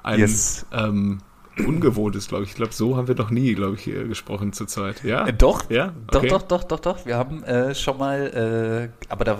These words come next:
Speaker 2: da, da haben wir viel über Love Island gesprochen
Speaker 1: Ah,
Speaker 2: in der,
Speaker 1: okay.
Speaker 2: in der Folge.
Speaker 1: Ja, ja, ja.
Speaker 2: Ja.
Speaker 1: Vielleicht ho-, heute wird's halt Sommerhaus, so. <laughs>
Speaker 2: Heute wird's Sommerhaus.
Speaker 1: Ähm, ja, äh, zu meiner, äh, Linken, äh, heute unser Piele.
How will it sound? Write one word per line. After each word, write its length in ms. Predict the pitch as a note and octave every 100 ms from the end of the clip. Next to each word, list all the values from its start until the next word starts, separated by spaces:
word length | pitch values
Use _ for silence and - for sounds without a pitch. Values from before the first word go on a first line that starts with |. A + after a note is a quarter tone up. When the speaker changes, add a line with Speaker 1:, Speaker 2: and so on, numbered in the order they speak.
| G#2
Speaker 2:
da, 200 | G#2 G#2+
da 100 | G2+
haben 140 | A2+
wir 60 | B2
viel 180 | - F3+
über 140 | D3+
Love 180 | C3+ B2+ -
Island 260 | B2+ G2+
gesprochen 200 | C3 C#3+
Speaker 1:
Ah, 360 | C#3 C3 A#2 A2
Speaker 2:
in 60 |
der, 100 | F2 E2+
Speaker 1:
okay. 120 | F2 -
Speaker 2:
in 60 |
der 100 | F2+
Folge. 360 | - F#2 F2 E2+
Speaker 1:
Ja, 140 | G#2 - - -
ja, 140 | G#2+ -
ja. 200 | G2+ C2 -
Speaker 2:
Ja. 100 | F2
Speaker 1:
Vielleicht 460 | A#2+ A2+ - - -
ho-, 140 | B2 -
heute 280 | B2 A#2+ A#2+
wird's 160 | A#2 -
halt 100 | A2+
Sommerhaus, 540 | A#2+ A#2+ G#2+ G2+ G2
so. 160 | A2 G2+
<laughs> 1400 | A#2 A2+ - G#3 - G#3 - - D#3 - E3 - D3 -
Speaker 2:
Heute 260 | C#3+ C#3+ -
wird's 400 | F3+ - - -
Sommerhaus. 1000 | - - - - G#3 - - - - -
Speaker 1:
Ähm, 360 | C#3 B2+ B2+ B2+
ja, 240 | D#3+ C3+ G2
äh, 480 | G2 A2 A#2+ A#2
zu 160 | G#2 C#3
meiner, 580 | C#3+ C3+ C#3+ C#3+ C3+ B2+
äh, 520 | B2 B2 B2 - A#2+
Linken, 640 | A2+ C#3 F#3 F3 F3+ G3+ G#3+
äh, 380 | C3+ C3+ C3 B2
heute 600 | C3+ D3+ E3 E3+ E3+ - -
unser 640 | - C#3 D3+ C#3 D3 D3 - - -
Piele. 540 | C3 D3+ F3 G#3 B3